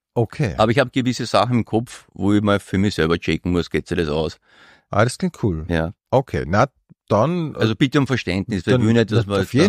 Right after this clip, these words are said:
Speaker 2: dann
Speaker 1: Fall, dann lass, dann lass ich mich, dann lassen wir uns einfach überraschen.
Speaker 2: Ja,
Speaker 1: Ja.
Speaker 2: weil, weißt du, wie das Leben ist. Man denkt sich dann, „Ja!“ Und dann, „Aha, anders, gut, muss ich umstellen.“
Speaker 1: Ja, verstehe.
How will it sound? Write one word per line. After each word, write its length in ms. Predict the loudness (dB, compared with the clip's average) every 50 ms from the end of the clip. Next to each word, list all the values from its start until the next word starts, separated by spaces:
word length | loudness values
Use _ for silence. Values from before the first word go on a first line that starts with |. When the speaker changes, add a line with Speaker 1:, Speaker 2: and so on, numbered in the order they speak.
| 4
Speaker 2:
dann 40 | 2
Speaker 1:
Fall, 240 | 2 2 2 2 2
dann 200 | 2 0 0 2
lass, 300 | 4 2 2 0 -2 -2
dann 240 | -2 0 0 0 0
lass 260 | 0 0 0 0 0 -2
ich 160 | -2 -2 0
mich, 220 | 0 0 0 0 0
dann 120 | 0 0
lassen 360 | 0 -2 -2 -2 -4 -4 -2
wir 160 | -2 -2 -2
uns 160 | -2 -4 -6 -6
einfach 480 | -4 -4 -4 -4 -4 -6 -6 -8 -10 -20 _ _
überraschen. 580 | -4 -4 -2 -2 -4 -6 -6 -8 -12 -10 -6 -6
Speaker 2:
Ja, 180 | -4 -4 -4 -2
Speaker 1:
Ja. 140 | -2 0
Speaker 2:
weil, 140 | 2 2 4
weißt 160 | 4 4 4
du, 60 | 4 2 4
wie 40 | 2
das 40 | 2
Leben 280 | 2 2 2 2 2 0
ist. 140 | -2 -2 -4
Man 100 | -4 -4
denkt 180 | -4 -4 -6 -4
sich 80 | -4
dann, 80 | -4 -2
„Ja!“ 920 | -2 -2 0 0 0 2 4 4 4 4 6 6 6 6 6 6 4 2 0 -2
Und 160 | -2 -2 0
dann, 140 | 0 -2 -4 -2
„Aha, 360 | -2 0 2 4 4 4 4
anders, 420 | 2 0 0 0 0 -2 -4 -6 -8
gut, 280 | -4 -4 -4 -2 -2
muss 100 | -4 -4 -4
ich 40 |
umstellen.“ 300 | -4 -4 -4 -4 -2 0
Speaker 1:
Ja, 280 | 0 2 0 0 -2 -6 -10 _ _
verstehe. 500 | _ -12 -12 -10 -8 -6 -4 -4 -4